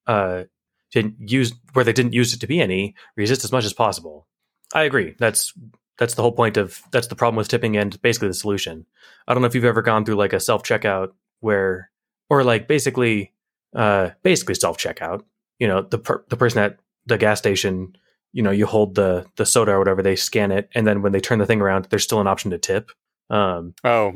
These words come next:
Speaker 2: yeah.
Speaker 1: and it's like, "I brought this to you. I did everything
Speaker 2: Mm.
Speaker 1: other than click the, you know, computer that said I could buy it." Um,
Speaker 2: Yeah.
Speaker 1: that is not worth a tip, unfortunately. Uh, no, I agree. Uh, it's, it's one of those things. Anyone who, uh, hasn't seen,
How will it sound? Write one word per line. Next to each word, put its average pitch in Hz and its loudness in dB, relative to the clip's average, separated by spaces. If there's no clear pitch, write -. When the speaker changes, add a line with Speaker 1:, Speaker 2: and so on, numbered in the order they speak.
Speaker 2:
yeah. 101 -2
Speaker 1:
and 110 2
it's 104 0
like, 110 0
"I 113 4
brought 123 2
this 110 0
to 117 -2
you. 131 -2
I 113 2
did 110 0
everything 120 2
Speaker 2:
Mm. 110 4
Speaker 1:
other 107 2
than 95 0
click 123 -2
the, 95 2
you 110 0
know, 92 2
computer 107 -2
that 98 0
said 104 0
I 98 0
could 95 -6
buy 101 2
it." 87 -4
Um, 95 0
Speaker 2:
Yeah. 92 -8
Speaker 1:
that 107 2
is 98 0
not 107 2
worth 107 2
a 90 -2
tip, 95 0
unfortunately. 90 -4
Uh, 101 0
no, 185 4
I 147 4
agree. 123 0
Uh, 104 0
it's, - -6
it's 107 -2
one 123 4
of 110 2
those - 2
things. 87 -4
Anyone 135 2
who, 113 0
uh, 98 -2
hasn't 123 0
seen, 110 -2